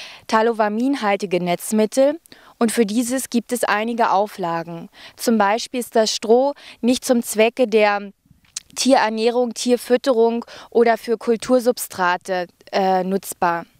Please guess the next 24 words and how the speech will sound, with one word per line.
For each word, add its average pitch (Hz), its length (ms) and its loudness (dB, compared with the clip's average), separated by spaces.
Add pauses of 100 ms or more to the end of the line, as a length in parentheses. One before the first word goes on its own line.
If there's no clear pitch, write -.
(760)
Die 226 160 2
Wirkung 233 380 2
der 220 120 -2
Glyphosate 214 720 -2
hängt 226 280 -2
stark 180 360 0
von 240 160 -4
der 208 160 2
Wirkstoffkonzentration 202 1600 -2 (220)
in 233 160 0
der 226 120 4
Spritzbrühe 196 800 -2
ab. - 160 -2 (720)
Die 208 120 -4
Zugabe 247 540 0
eines 208 520 -8
Additivs 285 640 -2
mit 220 220 2
penetrationsfördernder 220 1500 0
Wirkung 254 560 0 (380)
kann 240 300 0
diese 220 300 -2
Wirkung 233 420 2
noch 208 220 2